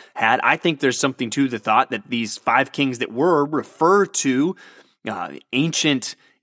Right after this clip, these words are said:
empires that basically ruled the known world, and very, very possible that the one that is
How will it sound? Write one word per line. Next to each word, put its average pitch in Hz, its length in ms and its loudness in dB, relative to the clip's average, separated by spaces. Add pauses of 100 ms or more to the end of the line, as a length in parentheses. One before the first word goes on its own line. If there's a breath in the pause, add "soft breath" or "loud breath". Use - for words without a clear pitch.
(140)
empires 151 680 2
that 110 120 -4
basically 127 560 -2
ruled 143 720 0
the 123 100 -4
known 131 540 0 (100)
world, 147 460 0 (240 loud breath)
and 101 240 -10
very, 127 400 2 (360 soft breath)
very 139 140 2
possible 135 380 0
that 117 140 -6
the 120 80 -4
one 135 180 2
that 120 120 0
is 165 420 0